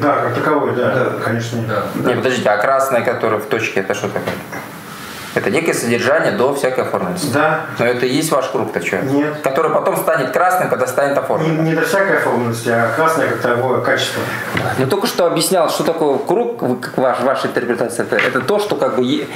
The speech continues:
Speaker 4: мы с-, понимаем, что есть некое красное, это до того, э, только после того, как она стала красным этим шаром там. Но точно так же у, у Фи-, Фихт-, Фихта же в точке ничего не видно.
Speaker 1: Ну,
Speaker 4: Вот как бы вот он
Speaker 1: это
Speaker 4: когда
Speaker 1: как, как мы фонарик.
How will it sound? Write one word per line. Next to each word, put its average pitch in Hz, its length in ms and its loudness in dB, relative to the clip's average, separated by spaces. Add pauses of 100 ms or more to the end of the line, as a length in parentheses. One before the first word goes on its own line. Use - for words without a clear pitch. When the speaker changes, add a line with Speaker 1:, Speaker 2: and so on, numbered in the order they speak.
(220)
Speaker 4:
мы 160 160 2
с-, 156 240 0
понимаем, 160 400 2
что - 140 0
есть 151 200 2
некое 147 280 2
красное, 202 420 2
это 139 100 0
до 170 220 0
того, 160 380 4
э, 147 100 -2
только 180 180 0
после 165 260 0
того, 175 220 2
как 139 160 0
она 127 140 2
стала 143 340 0
красным 127 420 2
этим 101 220 0
шаром 104 400 0
там. - 140 -2 (520)
Но 156 120 2
точно 185 200 0
так 170 200 2
же 156 120 2
у, 156 360 2
у - 20 0
Фи-, 165 160 0
Фихт-, 165 380 0
Фихта 151 240 2
же - 60 -2
в - 60 -6
точке 170 320 0
ничего 123 280 2
не 123 80 2
видно. 131 440 2
Speaker 1:
Ну, 151 320 0
Speaker 4:
Вот 180 160 2
как 180 240 4
бы 185 60 4
вот 175 160 2
он 185 100 2
Speaker 1:
это 175 100 2
Speaker 4:
когда 180 220 2
Speaker 1:
как, - 140 0
как 233 200 2
мы 233 100 2
фонарик. 220 480 2